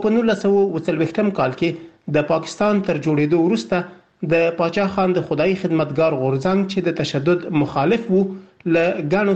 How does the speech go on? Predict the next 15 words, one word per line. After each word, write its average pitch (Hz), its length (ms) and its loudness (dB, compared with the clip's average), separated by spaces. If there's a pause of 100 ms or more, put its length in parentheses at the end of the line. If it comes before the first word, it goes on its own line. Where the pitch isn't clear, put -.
ستونزو 185 380 0
سره 123 240 -2
مخامخ 156 420 0 (120)
او 185 60 4 (120)
فعالیتونه 139 440 2
یې 170 200 2 (180)
کمرنګه 143 560 0
شول. 147 180 -2 (500)
عدم 233 360 0
تشدد 202 440 0 (160)
یا 175 140 2
نه 202 140 0
تاوتریخوالی 180 680 0 (120)
د 139 140 -2
ګاندي 151 280 0